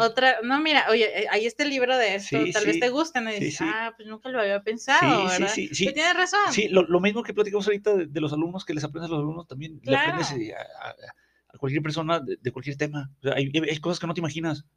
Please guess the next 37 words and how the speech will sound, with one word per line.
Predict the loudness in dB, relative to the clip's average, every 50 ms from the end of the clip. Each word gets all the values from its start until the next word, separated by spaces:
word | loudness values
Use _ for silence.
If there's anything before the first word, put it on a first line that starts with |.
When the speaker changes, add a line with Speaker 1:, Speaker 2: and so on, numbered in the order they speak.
| _ _ _ -8
Speaker 2:
Hay | -6
cosas | -4 -2 -2 -2 -2
que | -2 0
no | 2 4 4 4 2 0 -6 _ _ 0
te | 0
imaginas. | 2 2 0 -2 -2 -4 -2 -2 0 2 2
A | 0
ver | 0 0
si | -2 -2
hacemos | -2 -2 -4 -2 -2
a |
lo | -2
mejor | -2 -2 -4
un | -4 -4
episodio | -6 -4 -2 -2 0 0 0
de, | -2 -4 -4 -6
de | -4 -4 -4
esto, | -4 -4 -4 -6 -6 -6 _ _ -20 _ _ _ _
de | -10 -4
cosas | -2 -2 -2 -2
que | 0 0
no | 2
vemos, | 2 2 2 0 0 0
pero | 0 0
que | 0 -2
están | -2 0 0
ahí. | 2 0 0 -2 -6 -12 _ _ _ _ _
Speaker 1:
Oh, | -14 -6
Speaker 2:
Por | -4 -2
Speaker 1:
sí. | 0 0
Speaker 2:
ejemplo, | 0 2 4 4 4 4 2 -2 -8 -8
eh, | -8 -8 -10 -12 -10 -4 0
hay | 0 2 2
empresas | 0 2 2 2 2 2 0 -4 -6 -6 -10
que | -10 -10 -8
estamos, | -4 -2 -2 -2 -2 -4 -6 -8 -12 -14 -14
eh, | -14 -14 -14